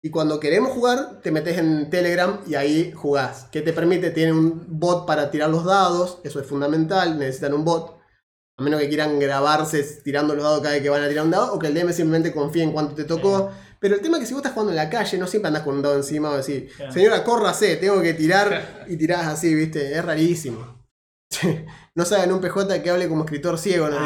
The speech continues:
Speaker 1: dicen
Speaker 2: yo
Speaker 1: acá.
Speaker 2: rebanco al gótico.
Speaker 1: Es
Speaker 2: Va,
Speaker 1: muy
Speaker 2: va a
Speaker 1: bueno.
Speaker 2: durar diez minutos, Borges, pero
Speaker 1: Uno de los, uno de los, de los chicos hizo un, un trasgo alquimista, estoy dirigiendo Pathfinder
Speaker 2: Mirá,
Speaker 1: dos.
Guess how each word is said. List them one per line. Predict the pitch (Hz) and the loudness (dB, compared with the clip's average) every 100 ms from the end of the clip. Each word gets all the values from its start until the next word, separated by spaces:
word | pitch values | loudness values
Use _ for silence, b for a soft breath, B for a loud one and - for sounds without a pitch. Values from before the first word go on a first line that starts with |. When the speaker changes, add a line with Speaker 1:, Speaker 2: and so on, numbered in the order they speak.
| 139 | -2
Speaker 1:
dicen | 147 139 | -2 0
Speaker 2:
yo | 151 | 0
Speaker 1:
acá. | 139 | 2
Speaker 2:
rebanco | 143 139 135 131 123 120 123 | 0 -2 -6 -8 -8 -8 -10
al | 131 | -10
gótico. | 131 135 131 127 123 | -6 -6 -8 -10 -2
Speaker 1:
Es | 165 | 2
Speaker 2:
Va, | |
Speaker 1:
muy | 190 202 | 4 4
Speaker 2:
va | 190 202 | 4 4
a | |
Speaker 1:
bueno. | 214 | 4
Speaker 2:
durar | 202 208 | 4 2
diez | 196 190 | 0 -2
minutos, | 180 190 151 135 | -2 -2 -2 -4
Borges, | 131 127 131 120 | -4 -6 -10 -8
pero | 131 131 214 | -6 0 2
Speaker 1:
Uno | 240 | 2
de | 233 | 2
los, | 202 185 196 | 2 2 2
uno | 202 214 | 2 4
de | 208 | 4
los, | 185 175 160 151 | 2 0 -2 -4
de | 151 | -2
los | 147 147 | -2 -4
chicos | 190 185 190 | -6 -4 -2
hizo | 170 175 | 0 2
un, | 165 160 151 143 | 2 2 0 -4
un | 190 170 160 151 139 - - - - | -4 0 2 0 -2 -8 -18 -18 -4
trasgo | 180 175 165 | 0 2 0
alquimista, | 151 151 156 180 - 151 143 | 0 0 2 2 -2 -2 -2
estoy | 139 156 151 | 0 0 0
dirigiendo | 143 147 147 | 0 -2 -2
Pathfinder | 143 143 143 143 | -2 -2 0 0
Speaker 2:
Mirá, | 156 | 2
Speaker 1:
dos. | 165 165 | 2 0